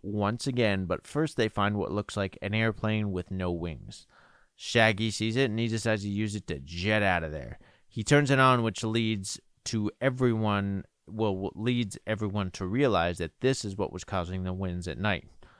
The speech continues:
Velma says, "It's a wind machine." "Thanks for using the proper scientific terms here, Velma."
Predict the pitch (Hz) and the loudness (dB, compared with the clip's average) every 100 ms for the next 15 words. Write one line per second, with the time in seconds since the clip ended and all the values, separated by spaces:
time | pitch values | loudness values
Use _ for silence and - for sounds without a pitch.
0 | _ - 107 139 139 - 90 90 - - | _ 0 2 4 4 2 0 0 -4 -4
1 | 139 185 190 220 240 170 123 104 82 60 | 2 4 6 4 2 2 0 -2 -2 -6
2 | 62 _ _ _ _ _ _ _ - 107 | -16 _ _ _ _ _ _ _ 0 0
3 | 104 104 101 101 95 - 92 92 - 90 | 2 0 0 0 -2 0 -2 -2 -4 -4
4 | 92 95 101 117 107 92 78 - 85 76 | -2 -4 -4 0 0 0 -6 -6 -4 -4
5 | 78 80 82 87 104 | -4 -4 -4 -4 -6